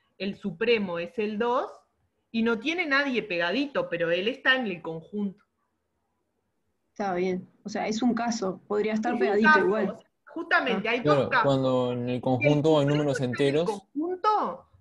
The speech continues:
Speaker 1: puede ser aislado, es decir, puede ser el único que hay del conjunto cerca de él.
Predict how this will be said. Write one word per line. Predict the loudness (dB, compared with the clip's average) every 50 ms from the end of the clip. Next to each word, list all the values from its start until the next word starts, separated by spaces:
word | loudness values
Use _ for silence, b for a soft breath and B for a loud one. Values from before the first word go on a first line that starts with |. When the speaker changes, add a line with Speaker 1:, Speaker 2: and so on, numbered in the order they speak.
| _ _ -2
Speaker 1:
puede | -2 0 0 -2 -4 -4
ser | -2 0 2
aislado, | 2 2 0 0 2 4 4 4 4 2 -2
es | -4 -4
decir, | -6 -6 -6 -6 -8 -8 -6 -4
puede | 0 0 0 0 -2
ser | -4 -4 -4 -4 -2 0
el | 2 2 4 4 2
único | 2 2 2 2 0 -2 -4 -2 -2 -2 -2 -2
que | -2 -2 2
hay | 2 2 2 0
del | -2 -4 -6 -6 -6
conjunto | -6 -6 -6 -6 -8 -6 -6 -6 -4 -4 0 2 2 2 2 0
cerca | 0 0 0 0 0 2 2 2
de | 2 2 0 0 0 -2
él. | -4 -6 -10